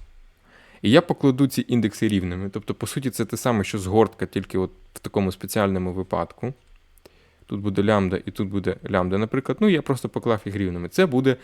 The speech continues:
число, це буде скаляр. І цей ск-, це число називається слідом або трейсом від нашого ось цього тензора.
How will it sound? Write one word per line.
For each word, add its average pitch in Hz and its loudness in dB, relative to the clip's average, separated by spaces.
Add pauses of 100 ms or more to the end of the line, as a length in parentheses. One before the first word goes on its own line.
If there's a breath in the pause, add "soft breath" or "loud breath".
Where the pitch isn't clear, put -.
(140 loud breath)
число, 98 -4
це - -6
буде 117 -2
скаляр. 98 -2 (1900 loud breath)
І 110 -4
цей 151 2
ск-, - -6
це 139 0
число 175 -2
називається 135 2
слідом 151 0 (300 loud breath)
або 101 2
трейсом 120 0
від 110 -2
нашого 107 0
ось 95 -8
цього 107 0 (140)
тензора. 98 0